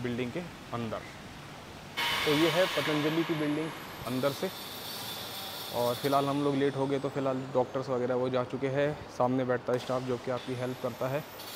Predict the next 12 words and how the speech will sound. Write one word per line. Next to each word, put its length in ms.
और 180
वहाँ 200
पे 140
बैठते 280
हैं 100
doctors। 360
और 80
ये 60
सारा 280
का 140
सारा 240
है 180